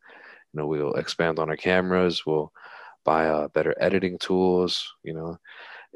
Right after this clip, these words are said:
it'll just only make this experience for you guys better. So we appreciate everything. We appreciate all the comments, all the likes, all the feedback. Uh, we do take everything into consideration. Uh, any suggestions you guys have, please don't feel,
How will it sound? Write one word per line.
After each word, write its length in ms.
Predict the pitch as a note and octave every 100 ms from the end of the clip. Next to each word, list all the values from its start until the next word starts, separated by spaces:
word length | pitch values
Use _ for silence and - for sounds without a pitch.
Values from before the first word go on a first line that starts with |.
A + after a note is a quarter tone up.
| -
it'll 220 | D#2+ E2
just 320 | E2 E2 - -
only 280 | F2+ F#2 F#2
make 260 | F2 E2+ -
this 200 | F2 E2+
experience 480 | - E2+ E2 E2
for 160 | - D#2+
you 160 | D#2 D#2
guys 380 | D#2 D2+ D2+
better. 480 | - D#2 D2 C#2+ C#2+ _ _ _ _ _ _ -
So 240 | - D#2 D#2
we 100 | D#2
appreciate 500 | - F2 - D2+ - -
everything. 580 | E2+ E2+ E2 F2+ F2 E2
We 120 | D2+
appreciate 400 | - D#2+ - D#2+
all 100 | D#2
the 80 | -
comments, 580 | - E2+ E2+ E2+ E2 D#2
all 100 | D2
the 60 |
likes, 520 | D2 D#2 E2 D#2+ - -
all 140 | C#2+
the 80 | C2+
feedback. 800 | - F2 E2 F2 E2 E2+ - - - - - -
Uh, 120 | D#2+
we 100 | D#2+
do 140 | D#2+ E2+
take 260 | - D2+
everything 340 | D2 D#2+ D#2+ D#2+
into 160 | D#2
consideration. 840 | - - - D2+ D#2 D#2+ - D#2+ D#2+ _ - - - -
Uh, 200 | - D#2+ -
any 180 | D#2+ D2+
suggestions 680 | D#2 D2+ D#2+ - D#2+ D#2
you 80 | D#2
guys 240 | D2+ D2+ -
have, 380 | F2+ F2+ F2 -
please 420 | F2+ E2 D#2 -
don't 220 | - D#2
feel, 380 | - D#2+ D#2+ -